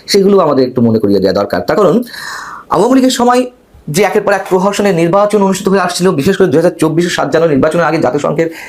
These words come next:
যে ভূমিকা ছিল, যেই, আহ, সরব উচ্চকিত তাদেরকে দেখেছিলাম একটা ফ্রি, ফেয়ার এবং ইনক্লুসিভ নির্বাচনের ক্ষেত্রে,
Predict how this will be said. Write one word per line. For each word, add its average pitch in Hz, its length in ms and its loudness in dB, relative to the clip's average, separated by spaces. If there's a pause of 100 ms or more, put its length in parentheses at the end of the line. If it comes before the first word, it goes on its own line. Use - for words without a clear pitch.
(140)
যে 131 180 0
ভূমিকা 185 380 0
ছিল, 104 260 0 (260)
যেই, 143 360 0 (480)
আহ, 107 420 0 (180)
সরব 151 580 0
উচ্চকিত 208 500 -2
তাদেরকে 127 320 0
দেখেছিলাম 110 460 0 (1120)
একটা 120 180 -2
ফ্রি, 143 280 2
ফেয়ার 135 300 2
এবং 117 200 2
ইনক্লুসিভ 147 460 2
নির্বাচনের 117 460 2
ক্ষেত্রে, 139 500 -2